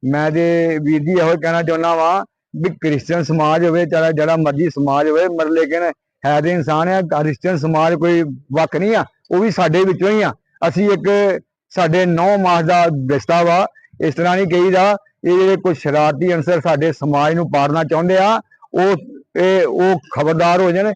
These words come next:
ਸਮਾਜ ਤੁਹਾਡੇ ਕਹਿਣ ਤੇ ਪਾੜ ਨਹੀਂ ਸਕਦਾ, ਮਰ ਲੇਕਿਨ ਤੁਸੀਂ ਸਮਾਜ ਦੇ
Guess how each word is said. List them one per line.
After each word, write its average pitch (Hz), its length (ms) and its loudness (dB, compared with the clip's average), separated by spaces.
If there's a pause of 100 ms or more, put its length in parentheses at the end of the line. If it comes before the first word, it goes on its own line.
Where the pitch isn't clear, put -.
(180)
ਸਮਾਜ 165 540 2
ਤੁਹਾਡੇ 170 260 2
ਕਹਿਣ 165 300 -2
ਤੇ 185 80 2
ਪਾੜ 147 300 0
ਨਹੀਂ 202 120 0
ਸਕਦਾ, 165 360 0 (260)
ਮਰ 170 160 0
ਲੇਕਿਨ 196 460 0
ਤੁਸੀਂ 196 280 0
ਸਮਾਜ 160 540 0
ਦੇ 190 340 2